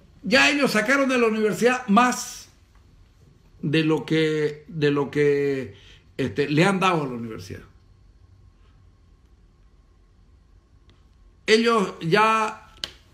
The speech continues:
ya tienen mucho tiempo en la universidad.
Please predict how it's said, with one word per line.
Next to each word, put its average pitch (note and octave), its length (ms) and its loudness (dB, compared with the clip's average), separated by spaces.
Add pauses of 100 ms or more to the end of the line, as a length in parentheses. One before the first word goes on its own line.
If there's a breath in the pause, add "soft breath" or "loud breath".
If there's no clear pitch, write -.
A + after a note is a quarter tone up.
(280)
ya G3 200 0
tienen G#3 400 2
mucho F#3 300 2
tiempo E3+ 540 0
en B2 80 -6
la B2+ 80 -8
universidad. A#2+ 600 -10